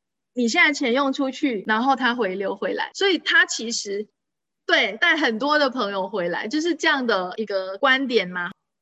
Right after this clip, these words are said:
希望大家多一点互动，你们多一点互动，我比较多东西说。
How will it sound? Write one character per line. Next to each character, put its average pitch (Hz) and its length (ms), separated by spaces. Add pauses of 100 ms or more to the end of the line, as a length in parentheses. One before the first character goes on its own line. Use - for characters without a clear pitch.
(140)
希 262 140
望 262 100
大 247 100
家 233 120
多 240 180
一 247 40
点 202 180
互 214 180
动， 202 140
你 220 160
们 208 160
多 269 160
一 - 20
点 220 180
互 247 160
动， 240 160
我 196 80
比 185 120
较 233 160
多 208 240
东 202 200
西 185 220
说。 180 320